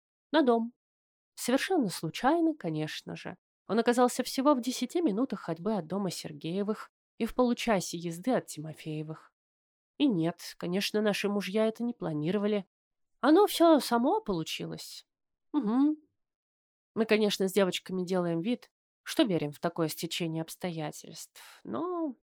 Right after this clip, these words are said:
неужели кто-то из сильной половины нашей компании всё ещё верит, что их нежные вторые половинки настолько наивные и доверчивые? Во дворе, который представлял собой шесть соток газона с садовыми деревьями по краям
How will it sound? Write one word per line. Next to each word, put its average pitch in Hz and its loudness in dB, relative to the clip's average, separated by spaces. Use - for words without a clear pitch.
неужели 285 4
кто-то - -4
из 180 -4
сильной 190 -2
половины 180 -2
нашей 170 -6
компании 165 -2
всё 165 -8
ещё 165 -6
верит, 196 -2
что - -4
их 190 -2
нежные 180 -2
вторые 170 -4
половинки 185 -6
настолько 165 -6
наивные 240 -2
и 208 -6
доверчивые? 156 -8
Во 185 -4
дворе, 226 4
который 180 0
представлял 185 -2
собой 175 -2
шесть - -6
соток 170 -6
газона 185 0
с - -8
садовыми 165 -4
деревьями 160 -2
по 151 -10
краям 165 -6